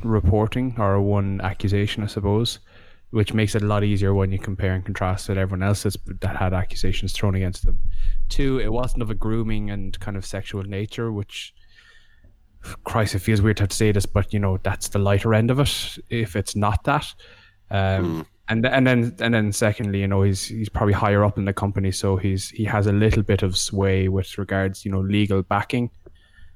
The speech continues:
Speaker 1: The fact that the accusation was then taken down off Twitter,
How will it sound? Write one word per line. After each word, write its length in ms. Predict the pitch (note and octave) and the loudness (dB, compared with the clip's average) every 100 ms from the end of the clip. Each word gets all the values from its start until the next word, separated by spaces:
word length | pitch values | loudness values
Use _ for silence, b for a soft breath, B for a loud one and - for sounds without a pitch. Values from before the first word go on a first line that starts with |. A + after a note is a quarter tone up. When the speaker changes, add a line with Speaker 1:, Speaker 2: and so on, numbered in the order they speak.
| - | -8
Speaker 1:
The 60 | - | -4
fact 280 | - G#2 G2+ | 0 0 -2
that 80 | G2 | 0
the 100 | G#2 | 2
accusation 480 | F#2+ G#2 G#2 F#2+ | 2 0 0 0
was 80 | G2 | 0
then 160 | G2 F#2+ | 0 -2
taken 320 | - G2 F#2+ | -2 -4 -2
down 260 | F#2+ G2+ G#2 | 0 2 2
off 160 | G2+ | 0
Twitter, 480 | - G#2+ A2 A2 G#2 | 0 0 4 2 0